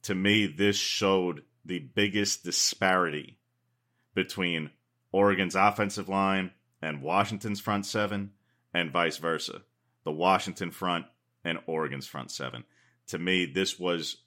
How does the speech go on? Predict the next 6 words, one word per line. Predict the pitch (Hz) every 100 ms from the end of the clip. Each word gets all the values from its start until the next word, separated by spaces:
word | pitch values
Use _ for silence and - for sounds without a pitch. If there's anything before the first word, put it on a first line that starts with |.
| _ _ -
a | 87 85
showcase | - 95 92 - 85 80 - -
in | 78 76 69 _ _ _ _ _ -
Washington | 73 101 110 117 98 107 101
used | 95 98
to, | -